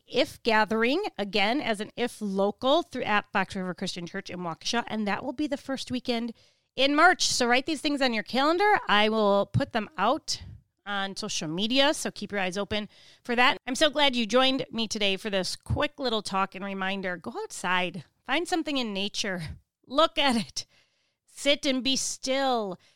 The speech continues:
Meditate on what it is that you are seeing and the goodness of God and just the amazing creativity and power that come from Him that we get to look at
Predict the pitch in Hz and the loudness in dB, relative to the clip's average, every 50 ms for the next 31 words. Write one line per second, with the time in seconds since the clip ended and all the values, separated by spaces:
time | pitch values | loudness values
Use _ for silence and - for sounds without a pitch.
0 | _ _ _ _ - 220 233 247 277 294 - 285 311 - - 240 240 240 226 196 | _ _ _ _ -6 -2 0 0 0 0 -2 -2 -2 -2 -2 -2 -2 -4 -6 -6
1 | 247 254 247 262 233 240 254 277 240 - 240 - - 233 233 233 233 214 190 - | -6 -4 -4 -2 0 0 0 0 0 -6 -8 -8 -6 -8 -6 -6 -6 -4 -2 -2
2 | - - 226 226 240 254 277 285 285 - - 208 202 185 185 170 - 233 220 269 | -4 -2 -2 -2 -2 0 0 -2 -4 -6 -6 -10 -10 -10 -10 -6 -6 -6 -4 -4
3 | 269 269 - - - 190 175 - 202 202 208 214 214 - - 202 190 202 190 - | -6 -6 -8 -10 -14 -16 -8 -4 -2 0 0 0 0 -2 -8 -8 -8 -8 -10 -10
4 | _ - 196 180 175 175 180 185 190 196 208 214 226 247 269 285 254 226 320 311 | _ -8 -8 -6 -6 -8 -8 -8 -6 -4 -2 -2 0 0 -2 -4 -6 -4 -4 -2
5 | 311 320 320 285 - - - 233 208 190 180 - - 254 247 269 233 269 269 269 | -2 -2 -4 -6 -8 -8 -6 -4 -4 -4 -4 -6 -6 -6 -6 -4 -4 -4 -4 -4
6 | 277 - _ _ _ _ _ _ 202 214 - - 202 208 214 220 202 175 165 165 | -8 -10 _ _ _ _ _ _ -10 -8 -6 -2 0 0 0 0 0 -4 -4 -8
7 | 165 _ _ _ _ _ _ _ 202 190 - - 220 226 214 - 226 214 190 165 | -12 _ _ _ _ _ _ _ -16 -14 -6 -6 -4 -4 -4 -6 -8 -6 -6 -8
8 | 190 175 160 151 156 190 _ - 185 180 180 196 208 202 269 - - 240 208 190 | -8 -8 -8 -10 -14 -12 _ -10 -10 -8 -8 -12 -10 -10 -10 -10 -8 -10 -8 -8
9 | 190 - 208 202 214 - | -6 -4 -4 -4 -4 -6